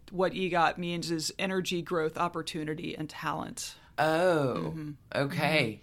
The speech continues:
Speaker 1: Mm-hmm.
Speaker 2: Sure, Barney.
Speaker 1: And no, he is not among the handful of entertainers who have won the full egot. Uh, in fact, he has never been nominated for any of the four awards. Uh, he has, he had a People's Choice Award
Speaker 2: Oh,
Speaker 1: and
Speaker 2: good on him.
Speaker 1: maybe a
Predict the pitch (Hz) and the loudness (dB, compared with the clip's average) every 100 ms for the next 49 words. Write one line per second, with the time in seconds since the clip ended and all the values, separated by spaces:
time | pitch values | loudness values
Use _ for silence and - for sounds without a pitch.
0 | - - - 156 143 110 107 104 101 - | -16 -6 0 4 4 4 0 0 -4 -10
1 | _ _ _ _ _ _ _ - 240 240 | _ _ _ _ _ _ _ 4 8 10
2 | 269 240 226 240 240 233 - 214 247 214 | 12 10 10 8 6 6 8 10 10 10
3 | 214 208 202 202 202 208 202 196 202 202 | 8 6 4 2 2 4 6 6 4 2
4 | 190 208 196 190 - 208 214 190 214 247 | 4 2 2 2 2 4 6 8 10 10
5 | 240 240 247 220 226 202 208 - - _ | 8 4 2 2 2 0 -2 -8 -16 _
6 | _ _ _ _ 180 185 208 202 202 202 | _ _ _ _ 4 6 4 8 10 10
7 | 220 208 202 196 196 196 190 185 180 190 | 8 8 8 6 6 4 4 4 4 4
8 | 190 175 185 180 208 254 190 160 160 180 | 4 4 2 4 6 8 6 4 2 -4
9 | - 180 175 - 190 185 180 180 - - | -2 0 0 2 2 4 2 2 2 0
10 | 185 - 180 175 196 202 151 196 202 175 | 0 -2 -2 0 2 2 2 0 0 -2
11 | - 196 214 226 202 220 208 190 - 190 | -4 0 4 4 4 0 0 0 0 2
12 | 196 202 180 175 175 175 - 302 285 359 | 2 2 2 0 0 -4 -2 -2 0 2
13 | 320 240 165 127 - 190 202 | 4 4 2 0 -4 0 2